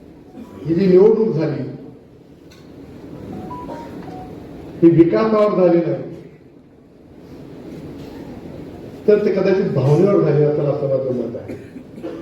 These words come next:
कारण मोहोळ तालुका हा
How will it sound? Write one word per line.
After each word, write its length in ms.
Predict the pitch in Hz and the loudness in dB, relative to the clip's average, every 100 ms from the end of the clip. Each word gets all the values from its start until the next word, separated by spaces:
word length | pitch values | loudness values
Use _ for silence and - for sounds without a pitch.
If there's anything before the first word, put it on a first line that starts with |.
| 170 139 143 - - - - - - - - - - 156 - - - - 233 - - - - - - - - - - - - - - - - - - - - | -12 -12 -12 -14 -16 -16 -16 -16 -16 -16 -16 -16 -16 -16 -8 -4 -4 -4 -6 -6 -10 -14 -14 -16 -16 -18 -18 -18 -18 -18 -18 -18 -18 -18 -18 -16 -16 -16 -2
कारण 220 | 156 175 | 4 4
मोहोळ 400 | 185 170 175 196 | 6 4 4 2
तालुका 460 | 190 185 190 190 196 190 196 - - - - - - - - - - - - - - - - - - - - - - - - - - - - - - - - - - | 2 4 4 2 0 -2 -4 -8 -14 -16 -20 -20 -20 -20 -20 -20 -20 -20 -20 -20 -18 -18 -16 -16 -16 -16 -14 -14 -14 -16 -16 -16 -16 -14 -14 -14 -16 -16 -16 -8 0
हा 480 | 170 170 165 165 | 4 4 2 -2